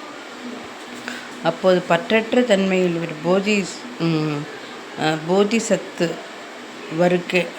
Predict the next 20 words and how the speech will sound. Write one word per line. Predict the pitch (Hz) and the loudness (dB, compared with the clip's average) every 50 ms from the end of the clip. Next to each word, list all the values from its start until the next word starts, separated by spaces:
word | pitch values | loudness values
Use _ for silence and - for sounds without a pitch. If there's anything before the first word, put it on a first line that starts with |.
| 156 156 | 0 2
வருக்கிணையானவர் | 165 175 185 180 180 - 180 170 175 165 160 156 151 147 151 147 151 156 | 4 4 4 2 2 0 2 4 6 6 6 4 4 2 0 0 2 2
என்றார் | 156 151 147 143 147 151 156 151 143 | 2 2 0 2 2 2 2 2 0
ஒருவர். | 147 139 135 131 135 123 - - - - - - - | -2 -4 -2 -2 -2 -4 -4 -10 -12 -14 -14 -12 -10
இவர் | - 147 156 147 147 170 254 302 - - - - - - - - - - - - - | -2 2 4 6 6 6 4 0 -6 -10 -14 -14 -14 -12 -14 -14 -14 -14 -14 -8 2
போதிசத்து | 165 185 196 214 214 233 254 247 - 226 190 180 - - 196 185 | 4 8 8 8 8 8 6 6 6 2 2 2 0 0 4 6
வருக்கிணைய-, | 180 170 170 170 170 - 175 165 175 165 160 160 156 - - - - 147 | 6 6 6 4 2 0 0 2 2 2 2 2 0 -2 -8 -12 -10 -6
வரு-, | 151 156 160 165 180 175 175 - - - - - - - 156 | -2 0 2 2 2 0 -2 -6 -12 -14 -14 -14 -12 -10 -4
போதிசத்துவருக்கு | 165 175 180 190 202 208 208 233 226 - - 190 170 - - 202 185 180 180 165 165 165 - - 285 294 | 0 2 4 4 4 4 4 2 0 4 2 2 2 2 -2 2 6 6 6 6 4 -2 0 2 2 2
இணையானவர் | 233 190 190 185 185 180 175 170 160 156 160 165 | 6 6 6 6 6 6 4 4 2 2 4 2
என்றார் | 160 151 147 147 151 147 156 156 147 | 2 2 2 2 2 2 2 2 2
ஒருவர். | 143 143 143 135 139 135 - - - - - - - - - - - - - - - - - - - - - - - - - | 0 0 0 0 0 -2 -4 -8 -12 -14 -12 -10 -8 -8 -8 -8 -8 -10 -10 -12 -12 -12 -12 -12 -12 -12 -12 -12 -12 -12 -6
அ, | - 156 160 156 - - - - - - - - - - | 0 0 0 0 -2 -8 -12 -14 -14 -14 -12 -12 -4 2
ஆன்மீக | 165 175 196 220 233 254 277 277 262 254 233 202 | 4 6 6 8 8 8 8 6 6 6 6 6
வழியில் | 185 180 175 180 190 208 233 226 | 8 8 6 6 6 4 2 4
ஆழ்ந்த | - 175 165 170 185 190 190 190 | 6 6 8 8 6 4 4 4
ஈடுபாடு | 180 175 175 180 175 175 170 165 165 160 | 2 4 4 4 4 4 4 4 2 0
கொண்டவர் | 160 156 151 156 156 160 160 156 | 0 -2 -2 0 0 2 4 4
இவர் | 156 156 160 156 | 6 6 6 4
என்றார் | 156 147 147 143 160 165 165 | 4 2 0 0 0 0 0
மற்றொருவர். | 160 151 143 - - 160 151 143 139 139 143 143 | 0 -2 -2 0 2 2 2 2 2 -2 -2 -4